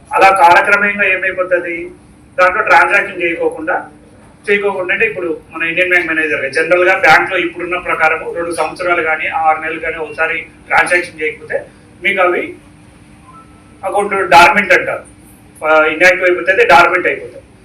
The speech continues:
అలా కాకుండా రెండు సంవత్సరాల తర్వాత ఆ ట్రాన్సాక్షన్సే లేకోకుండా పది సంవత్సరాలు దాటినాయి అనుకోండి, ఆ అకౌంట్లన్నీ డెఫ్ అకౌంట్స్ గా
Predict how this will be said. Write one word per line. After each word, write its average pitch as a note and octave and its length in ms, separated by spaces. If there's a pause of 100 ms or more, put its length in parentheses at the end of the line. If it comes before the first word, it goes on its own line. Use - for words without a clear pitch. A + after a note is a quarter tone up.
(140)
అలా F3 300
కాకుండా G#3 320
రెండు F3+ 200
సంవత్సరాల G3 420
తర్వాత B3+ 340
ఆ G3 180 (120)
ట్రాన్సాక్షన్సే G#3 680
లేకోకుండా E3+ 680 (360)
పది G3+ 200
సంవత్సరాలు G3+ 580
దాటినాయి F3 380
అనుకోండి, D#3+ 420 (360)
ఆ F3 80 (120)
అకౌంట్లన్నీ G#3 640 (300)
డెఫ్ E3+ 220
అకౌంట్స్ G3 520
గా - 240